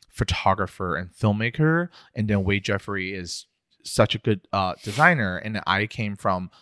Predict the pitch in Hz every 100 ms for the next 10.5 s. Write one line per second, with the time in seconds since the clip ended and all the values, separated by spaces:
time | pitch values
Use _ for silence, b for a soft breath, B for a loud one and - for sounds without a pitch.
0 | b 104 107 101 104 101 98 92 - 98
1 | 90 98 123 104 85 80 80 92 92 92
2 | 90 92 90 - - 101 87 82 87 _
3 | - 90 92 90 - - 95 104 - 117
4 | 113 101 87 - - B B B 113 104
5 | - 110 117 104 98 95 92 - 98 85
6 | - 98 104 - 98 92 95 98 95 98
7 | 98 98 - - 92 - 104 92 90 92
8 | 110 107 98 B B B - 107 101 117
9 | 98 95 95 92 - - 92 80 - -
10 | 107 98 98 95 95